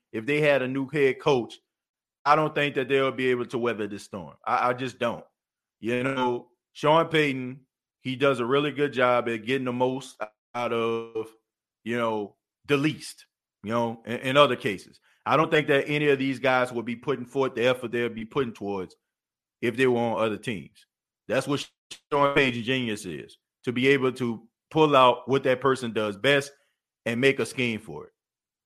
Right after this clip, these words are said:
And sometimes, you know, other teams can't do that. When they lose players that are important,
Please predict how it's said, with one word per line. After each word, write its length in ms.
And 80
sometimes, 580
you 60
know, 320
other 200
teams 340
can't 240
do 120
that. 200
When 160
they 140
lose 300
players 540
that 200
are 100
important, 480